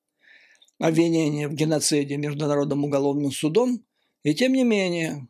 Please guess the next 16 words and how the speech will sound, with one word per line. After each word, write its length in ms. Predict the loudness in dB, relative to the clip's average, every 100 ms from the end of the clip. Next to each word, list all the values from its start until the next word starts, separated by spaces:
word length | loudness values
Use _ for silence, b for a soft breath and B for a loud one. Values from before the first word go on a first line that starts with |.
| _ -4
он 180 | -2
уже 180 | 0 0
находился 680 | 0 0 2 2 0 0 -4
под 420 | -6 -2 -2 -2
этим 360 | -4 -2 -2 -4
обвинением, 720 | -2 -2 0 2 0 -2 -10 -18 _ _ _
так 220 | -2 -2
же, 100 | -2
как 180 | -4 -8
теперь 280 | -8 -6 -6
Путин. 480 | -6 -8 -6 -10 -12 _ B B B B B _ _ -4
И 100 | 0
тем 160 | 2
не 100 | 2
менее, 720 | 2 2 2 2 0 -4 -10 -12
между, 800 | -2 0 0 0 2 0 -4 -10